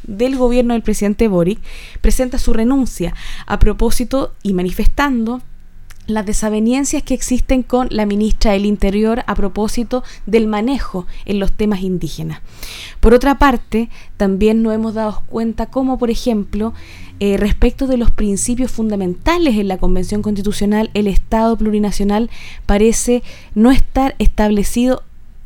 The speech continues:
en, de esa forma, pero sí en otra parte del articulado. Nos damos cuenta también que está aprobado respecto del tema indígena en el borrador de la Constitución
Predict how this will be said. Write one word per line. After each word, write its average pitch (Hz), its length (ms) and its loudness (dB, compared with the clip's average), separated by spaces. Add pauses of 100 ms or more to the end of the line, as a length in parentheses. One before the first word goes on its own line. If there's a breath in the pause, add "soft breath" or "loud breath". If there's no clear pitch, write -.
(340)
en, 180 180 0
de 180 300 0
esa 262 200 -2
forma, 339 600 0
pero 233 240 0
sí 320 360 -2
en 233 140 -2
otra 254 240 -4
parte 262 320 -2
del 262 160 -2
articulado. 240 680 -4 (1000 loud breath)
Nos 247 180 2
damos 311 260 2
cuenta 339 340 2
también 277 540 2 (100)
que 220 320 2
está 196 240 2
aprobado 233 640 2 (340)
respecto 196 460 -10
del 180 200 -6
tema 202 440 -8
indígena 190 800 -8 (300)
en 233 160 -2
el 226 120 -4
borrador 196 500 -4
de 226 100 -2
la 202 120 0
Constitución 202 760 -2